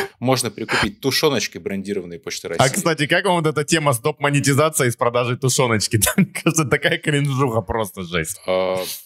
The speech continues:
Speaker 1: да нет, почему? Э, смотри, тут какая логика? У тебя есть два места, где ты можешь купить продукты первой необходимости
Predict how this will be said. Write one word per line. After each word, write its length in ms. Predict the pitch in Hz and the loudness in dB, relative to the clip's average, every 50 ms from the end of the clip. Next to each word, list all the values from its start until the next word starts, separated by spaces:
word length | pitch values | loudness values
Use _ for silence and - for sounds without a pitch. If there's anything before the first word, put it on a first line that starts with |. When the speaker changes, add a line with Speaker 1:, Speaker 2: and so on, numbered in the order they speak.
| _ | _
Speaker 1:
да 200 | - 101 101 107 101 | -18 -2 0 0 2
нет, 200 | 123 147 139 - | 2 2 0 0
почему? 500 | - 107 - - 139 147 156 120 82 - - | -4 -6 -4 -4 -4 -4 -4 -6 -6 -8 -12
Э, 100 | - 92 | -10 -8
смотри, 400 | - - - 127 127 - 101 78 | -8 -6 -4 -4 -4 -4 -4 -4
тут 300 | - _ - 117 110 - | -6 _ -12 -12 -12 -10
какая 240 | - 120 - 139 | -12 -4 0 0
логика? 460 | 123 110 110 95 82 80 - - 80 - | 0 2 0 -4 -4 -10 -16 -16 -16 -16
У 100 | - 123 | -18 -16
тебя 220 | - - 110 120 | -14 -8 -4 -4
есть 360 | 113 107 113 110 - - - 92 | -4 -2 -4 -6 -6 -8 -10 -6
два 160 | - 113 107 | -2 -2 -2
места, 360 | 104 123 160 - - - - | 0 -2 -4 -4 -6 -6 -8
где 160 | 87 85 98 | -12 -12 -10
ты 100 | 98 104 | -8 -8
можешь 240 | 95 101 107 101 - | -8 -8 -10 -10 -10
купить 320 | - - _ - 101 - | -14 -12 _ -10 -12 -8
продукты 380 | _ 90 90 95 - - - - | _ -6 -6 -6 -8 -10 -12 -8
первой 240 | _ 110 98 90 85 | _ -4 -2 -2 -4
необходимости 760 | 87 90 - _ 98 95 123 147 147 123 - - - 80 78 | -8 -10 -10 _ -12 -10 -8 -8 -6 -6 -6 -8 -8 -14 -14